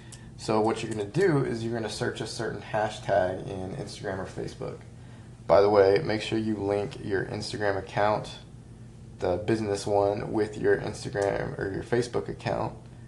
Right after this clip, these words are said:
so that when you post stuff, it posts to both. You know, it makes it a lot easier to manage. Um, it's a lot easier to do your searches and stuff like that.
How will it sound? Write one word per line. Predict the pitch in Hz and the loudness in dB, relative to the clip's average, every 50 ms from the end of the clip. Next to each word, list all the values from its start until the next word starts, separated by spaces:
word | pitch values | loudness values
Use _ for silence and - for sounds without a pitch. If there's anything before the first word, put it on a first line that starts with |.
| - - - | -18 -16 -12
so | - - 110 | -6 -2 0
that | 107 101 | 2 2
when | 110 110 104 | 2 0 -2
you | 101 | -4
post | - - - - 135 139 131 - - | -6 -2 4 6 6 6 6 4 0
stuff, | - 117 110 113 110 - - - - - - - - - | 2 4 4 4 4 2 -4 -10 -16 -16 -16 -16 -12 -12
it | 143 - | -12 -4
posts | - 123 110 - - - - | -2 -2 0 0 -2 -6 -6
to | - | -6
both. | 104 107 110 101 98 98 - - - - - - - - | -4 4 6 8 8 8 6 0 -8 -14 -14 -14 -12 -8
You | 113 110 | -6 -4
know, | 110 104 | -4 -4
it | 101 | -2
makes | 104 104 101 - 123 | -2 -2 -4 -2 -4
it | 117 | -4
a | - | -2
lot | - - 113 110 - 117 | 4 4 4 4 4 0
easier | 117 113 117 117 117 | -2 -2 -2 -2 -2
to | 113 | -2
manage. | 110 107 104 104 104 104 101 101 - - - - - - - - - - - - - - - - | -2 -2 -2 0 0 -2 -2 -4 -6 -10 -14 -16 -18 -18 -18 -18 -18 -18 -18 -18 -18 -18 -14 -8
Um, | - 107 104 101 101 98 98 98 101 - - | -4 0 2 2 2 2 2 0 -2 -6 -10
it's | - - | -8 -6
a | 107 | -4
lot | 101 98 98 101 95 - 113 113 | -4 2 4 4 4 4 2 -2
easier | 107 107 104 107 | -6 -6 -6 -6
to | 101 107 | -6 -6
do | 104 104 | -6 -6
your | 107 107 107 - | -6 -6 -6 -6
searches | - - 92 92 - 95 95 - | -6 -6 -6 -6 -6 -8 -8 -8
and | 98 - | -8 -8
stuff | - - - - | -6 -6 -6 -4
like | - - - - | -6 -8 -6 0
that. | - 62 58 52 - - - - | 4 4 6 6 4 2 -4 -12